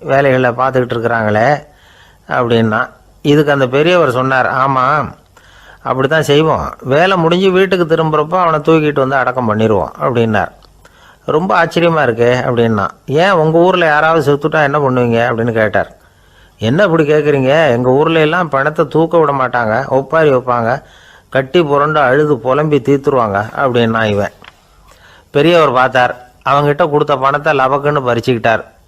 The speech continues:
திருப்பி வாங்கிட்டார். இவன் பதறி போய் நிக்கிறான். அவரு சொன்னார், "பணத்தையே விட மாட்டேன்னு கட்டுப்பிடிச்சி அழுதா நான் கொடுத்த பணத்தை மட்டும் எப்படி திருப்பி கொடுக்க போற? போயிட்டு வா"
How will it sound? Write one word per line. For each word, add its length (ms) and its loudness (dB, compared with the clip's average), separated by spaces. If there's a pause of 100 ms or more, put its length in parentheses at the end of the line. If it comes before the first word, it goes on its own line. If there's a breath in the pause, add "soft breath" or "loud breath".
(220)
திருப்பி 280 0
வாங்கிட்டார். 600 0
இவன் 240 0
பதறி 380 2
போய் 160 2
நிக்கிறான். 360 0 (640 loud breath)
அவரு 240 0
சொன்னார், 580 -2 (500 soft breath)
"பணத்தையே 640 0
விட 200 2
மாட்டேன்னு 500 0
கட்டுப்பிடிச்சி 560 0
அழுதா 520 2
நான் 240 0
கொடுத்த 320 0
பணத்தை 300 -2
மட்டும் 260 0
எப்படி 240 0
திருப்பி 280 0
கொடுக்க 240 2
போற? 500 0
போயிட்டு 280 0
வா" 220 -2